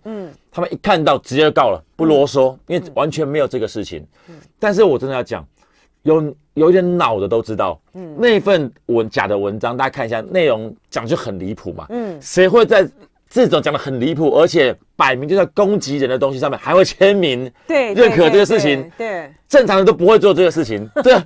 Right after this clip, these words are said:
Speaker 2: 有点脑子都知道这是不可能会发生的事。
Speaker 1: 嗯。
Speaker 2: 这个粉砖却要po出来了。
Speaker 1: 嗯。
Speaker 2: 所以我只能说，这个粉砖真的是脑子去看一下，所以马上直接被告。
Speaker 1: 嗯。
Speaker 2: 被告完之后，粉砖做什么事情？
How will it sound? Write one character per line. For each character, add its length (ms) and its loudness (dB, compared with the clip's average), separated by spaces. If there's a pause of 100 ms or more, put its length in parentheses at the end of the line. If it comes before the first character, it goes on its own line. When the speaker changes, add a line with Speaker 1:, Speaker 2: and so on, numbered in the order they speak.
(100)
Speaker 2:
有 100 6
点 180 4
脑 220 4
子 60 6
都 80 4
知 60 2
道 60 2
这 80 4
是 80 6
不 120 -6
可 180 2
能 100 -2
会 60 0
发 220 2
生 100 -6
的 100 -2
事。 320 -6
Speaker 1:
嗯。 300 -14 (100)
Speaker 2:
这 140 -2
个 80 2
粉 220 -2
砖 120 -2
却 120 -6
要 100 0
po 160 -4
出 140 -8
来 140 -8
了。 100 -20 (160)
Speaker 1:
嗯。 200 -12
Speaker 2:
所 140 4
以 60 8
我 40 8
只 60 2
能 80 -2
说， 140 4
这 160 0
个 60 0
粉 200 -2
砖 260 -2 (160)
真 140 -6
的 100 2
是 220 -2
脑 240 0
子 80 -6
去 100 2
看 220 -4
一 20 -8
下， 240 -2 (400)
所 140 4
以 140 0
马 240 0
上 280 0 (260)
直 180 -6
接 120 4
被 140 2
告。 240 -2 (200)
Speaker 1:
嗯。 180 -14
Speaker 2:
被 80 2
告 160 4
完 180 0
之 80 0
后， 120 2
粉 200 -6
砖 140 0
做 100 0
什 100 -8
么 60 -10
事 100 -6
情？ 220 -14